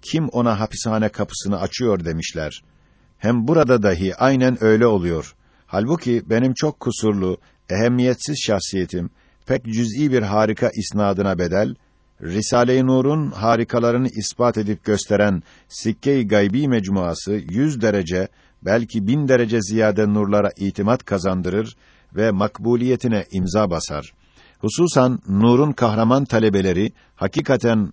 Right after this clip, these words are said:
harika halleri ve kalemleri ile imza basıyorlar.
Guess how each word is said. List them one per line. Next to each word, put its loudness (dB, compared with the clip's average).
harika -2
halleri 2
ve 0
kalemleri 2
ile -2
imza 0
basıyorlar. -6